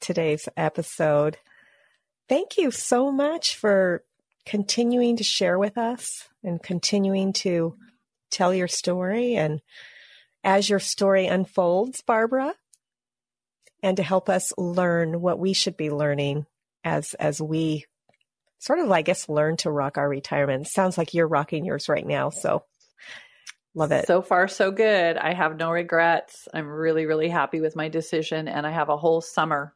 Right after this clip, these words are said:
Speaker 2: ahead of me of lots and lots of fun things and plans with grandkids, with family, with friends. Yeah, I, I haven't had a problem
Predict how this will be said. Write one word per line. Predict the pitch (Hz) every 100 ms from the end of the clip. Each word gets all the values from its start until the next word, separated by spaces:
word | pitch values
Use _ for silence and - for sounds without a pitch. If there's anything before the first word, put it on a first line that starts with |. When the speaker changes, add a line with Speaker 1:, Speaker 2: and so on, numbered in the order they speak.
| _ _
Speaker 2:
ahead | 165 170 147
of | 151
me | 147 147 147 156 _ _ _ -
of | 160 156 151
lots | 156 151 - -
and | 170
lots | 151 143 - -
of | - 156 156
fun | - 165 151 156
things | 160 143 139 143 - -
and | 147 143 143
plans | - 165 156 143 143 -
with | 156 -
grandkids, | 139 139 - 147 143 - - - - -
with | 175
family, | - 160 143 143 139 143 151 -
with | 170 160
friends. | 160 156 131 135 135 170 - - _ _ _ _ _ _ _ _ -
Yeah, | 151 180 202 156 -
I, | 160 151 - - - - -
I | 160
haven't | 170 175 175 -
had | 190 185
a |
problem | 180 180 175 180 180